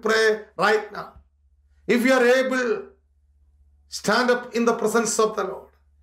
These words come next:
If you are able, open up your arms before the Lord. And like a little child, cry out for the infilling of the Holy Spirit. Offer everything, your weaknesses,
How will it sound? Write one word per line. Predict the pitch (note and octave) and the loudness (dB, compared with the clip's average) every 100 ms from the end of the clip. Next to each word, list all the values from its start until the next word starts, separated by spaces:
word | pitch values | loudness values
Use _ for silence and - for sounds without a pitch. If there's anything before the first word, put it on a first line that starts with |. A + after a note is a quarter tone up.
| _ _ - | _ _ -2
If | B3+ | 2
you | B3 | 4
are | C4 | 4
able, | B3 C4 C4 C4+ B3+ A3 - - | 4 4 2 0 0 -4 -4 0
open | C4 C4 C4 | 2 2 0
up | B3+ B3+ | 0 -2
your | B3+ B3 | 2 2
arms | A#3 B3+ A#3+ - - - | 4 2 0 -6 -14 -4
before | A#3+ G#3 A#3+ | 0 2 2
the | A#3 A#3+ | 2 -2
Lord. | A#3+ G#3+ - _ _ _ _ _ _ - | -2 -8 -12 _ _ _ _ _ _ -2
And | G3+ A3+ G#3+ - - | 0 0 -2 -6 -2
like | G#3+ A#3 | 0 2
a | A#3+ | 0
little | A#3+ B3+ B3+ A#3+ | 0 0 -2 -2
child, | - - A#3 A#3+ A#3 - - _ _ _ _ _ _ | -4 2 4 4 2 -4 -12 _ _ _ _ _ _
cry | - G#3 B3 C4 | -2 2 2 4
out | C4 B3 - - - _ _ | 4 4 2 -6 -20 _ _
for | - B3 A#3+ A#3 A#3 G#3 - _ F#3 | 2 6 6 6 4 2 -6 _ -2
the | G#3+ G#3+ - G#3 | -2 -2 -6 0
infilling | B3+ - A#3+ A#3 A#3 G#3+ G#3+ - | 2 2 2 2 0 -2 -8 -4
of | A3+ | 0
the | G#3+ | 0
Holy | G#3 G#3+ G#3 | 0 0 0
Spirit. | - G#3 - _ _ _ _ - | -6 -16 -18 _ _ _ _ -2
Offer | G#3+ C#4 C#4 C4+ C4+ A#3 | 2 4 2 0 -2 -2
everything, | G#3+ F#3+ C4 B3 A3 F3+ - _ _ - | 0 2 2 0 -8 -12 -16 _ _ -2
your | G#3+ B3+ A#3+ | 2 4 2
weaknesses, | B3+ C4 A#3+ A#3 G#3 F3+ - | 0 -2 0 0 -2 -8 -12